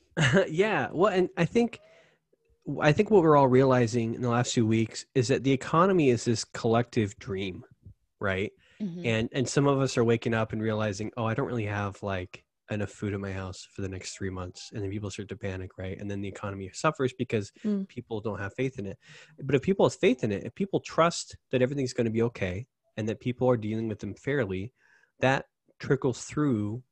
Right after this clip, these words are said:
Speaker 1: horizontally, not vertically. Don't let 'em trick you. That trickles
Speaker 3: <laughs>
Speaker 1: horizontally through the entire economy.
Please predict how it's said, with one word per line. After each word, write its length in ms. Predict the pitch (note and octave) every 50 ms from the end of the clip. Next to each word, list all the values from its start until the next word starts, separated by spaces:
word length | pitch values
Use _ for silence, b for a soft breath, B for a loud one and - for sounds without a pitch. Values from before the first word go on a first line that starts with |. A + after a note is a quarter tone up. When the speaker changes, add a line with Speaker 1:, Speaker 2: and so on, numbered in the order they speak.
| _ _ _
Speaker 1:
horizontally, 720 | - C3 C3 B2+ A2+ B2 B2+ C#3+ C#3 - - G2 F#2+ F#2+
not 160 | G#2 A#2+ C#3 C#3
vertically. 580 | C3+ C3+ B2 A2+ - - - G2 F#2+ F#2+ - _ _
Don't 120 | A2+ A#2 C3
let 100 | B2 A#2
'em 100 | A2 G2+
trick 240 | - C3 B2 -
you. 140 | - G2 F#2+ - B B B B B B
That 100 | C3 -
trickles 300 | - E3+ D3+ - C#3+ -
Speaker 3:
<laughs> 80 | - D3+
Speaker 1:
horizontally 840 | C#3+ C3 A#2 A2+ C3 D3+ F#3+ G#3 G3+ - C3 A2 G2+ G2 G2+ G2+ -
through 640 | - - - - F3+ F#3+ C#3+ A2+ G#2 A2 B2 C3+ - _ _
the 120 | C3 B2
entire 580 | A#2 A2 - - A2 G#2+ G#2+ G#2+ G#2 G2+ - _ _
economy. 640 | - - - - D#3 F3 F3+ B2 F2+ - F2 F2